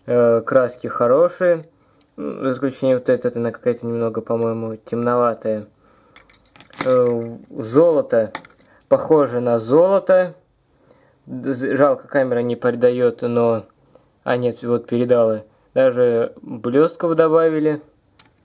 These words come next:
На, на некоторых деталях есть переливы.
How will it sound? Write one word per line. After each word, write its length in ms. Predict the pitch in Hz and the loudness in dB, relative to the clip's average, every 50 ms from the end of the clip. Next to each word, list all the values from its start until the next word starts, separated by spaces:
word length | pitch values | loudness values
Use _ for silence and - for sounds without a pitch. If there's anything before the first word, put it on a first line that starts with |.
| _ _ _ _ _ _ _ _ _ _ _ _ _ _ _ _ _ _ _ _ _ - _ _ _ - | _ _ _ _ _ _ _ _ _ _ _ _ _ _ _ _ _ _ _ _ _ -20 _ _ _ -16
На, 340 | - 92 - 165 151 147 139 | -14 -6 -2 0 2 2 2
на 140 | 143 147 143 | 2 2 2
некоторых 400 | 147 147 143 - 143 135 131 135 | 2 0 0 -2 -2 -2 -2 -2
деталях 420 | 131 127 - 131 127 123 - - | 0 2 2 0 0 0 -8 -8
есть 200 | 131 120 - _ | -8 -8 -8 _
переливы. 680 | - 131 120 120 120 123 143 165 180 185 185 180 175 | -4 -2 -2 0 0 2 2 2 2 2 2 0 -2